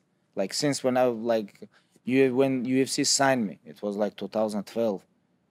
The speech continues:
two thousand thirteen, fourteen, like, that time, I will think about, I'm gonna beat these guys. I'm gonna, I can beat all of them, you know, like, everything about mental."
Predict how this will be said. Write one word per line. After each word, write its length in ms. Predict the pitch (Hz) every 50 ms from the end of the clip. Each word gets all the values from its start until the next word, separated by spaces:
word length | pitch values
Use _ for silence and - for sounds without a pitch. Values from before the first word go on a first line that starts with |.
| _ _ _
two 120 | - - 90
thousand 340 | - 107 104 101 101 95 -
thirteen, 560 | - - 104 110 101 - - 123 120 113 104
fourteen, 520 | - - 98 104 - - 120 123 120 113 95
like, 220 | 90 87 82 90
that 240 | 104 135 165 170 -
time, 400 | - - 117 104 92 82 98 - _ _ _
I 80 | - 95
will 160 | 104 117 117
think 240 | - - 127 120 -
about, 300 | 101 98 98 98 92 - - _ _ _ _ _ _ _ _ _ _ -
I'm 140 | 104 120
gonna 200 | 113 123 120 120
beat 220 | 110 117 135 127 117
these 160 | 110 95 90
guys. 360 | 87 90 82 73 - - - _ _ _ -
I'm 160 | 85 90 98
gonna, 180 | 110 107 101 71
I 140 | 92 123 120
can 240 | - - 135 131 120
beat 200 | 139 123 110 -
all 280 | - 110 131 143 143 127
of 140 | 107 90
them, 200 | 82 85 78 80
you 100 | 85 92
know, 200 | 98 113 117 117 110
like, 460 | 101 92 87 87 87 85 - - - - - _ _ _ _
everything 420 | 147 160 156 151 135 - 127 110
about 260 | 101 92 95 92 - -
mental." 380 | 101 101 98 98 - - -